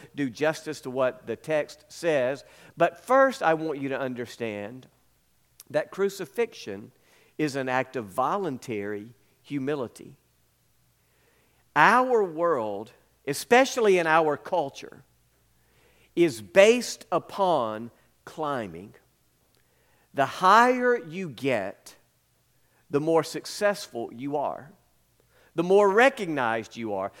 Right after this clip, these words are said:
the greater honor that you have, the more people that you have working for you, the higher you get, we equate that as success.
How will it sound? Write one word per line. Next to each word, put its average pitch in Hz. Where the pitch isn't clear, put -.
the 170
greater 202
honor 233
that 143
you 139
have, 143
the 175
more 190
people 226
that 214
you 208
have 208
working 220
for 202
you, 208
the 180
higher 269
you 233
get, 156
we 247
equate 170
that 190
as 151
success. -